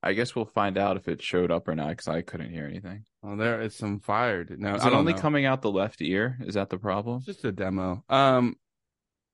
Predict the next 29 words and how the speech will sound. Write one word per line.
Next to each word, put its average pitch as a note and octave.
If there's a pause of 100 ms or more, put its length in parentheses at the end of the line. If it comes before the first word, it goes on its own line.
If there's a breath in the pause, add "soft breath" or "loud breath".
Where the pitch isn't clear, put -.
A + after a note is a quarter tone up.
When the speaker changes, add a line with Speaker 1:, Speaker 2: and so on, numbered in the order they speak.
(160)
Speaker 2:
maybe. E3+
I F3+
don't A#3
know C4+
what D#3
you're, F#2+ (120)
I -
don't A3+
know F3
what A#2
you're, G#2
Speaker 1:
<laughs> -
Speaker 2:
I D#3+
could E4+
hear B2+
it G2
in F#2
mine. A2+
That A#2+
was B2+
weird. A2 (680)
Speaker 1:
Huh. A#2 (160)
Oh, C#3+
hey, F#3+
well, B2
if B2
you G#2
heard B2+
it, F#2